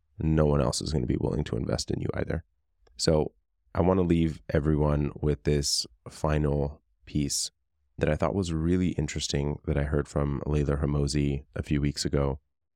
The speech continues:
And she said that when things are really hard, you should slow down. And when things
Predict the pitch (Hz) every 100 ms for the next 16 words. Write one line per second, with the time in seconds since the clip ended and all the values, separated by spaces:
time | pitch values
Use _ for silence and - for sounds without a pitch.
0 | _ _ 85 82 95 127 139 147 117 92
1 | 107 123 123 123 _ _ _ _ _ _
2 | _ 87 95 98 - - 78 76 76 78
3 | 78 80 80 80 76 _ _ - 73 76
4 | 117 151 _ _ _ _ - 78 76 -
5 | - 73 69 67 58 - _ _ _ _
6 | _ _ _ - 78 73 80 80 - 80
7 | 80 -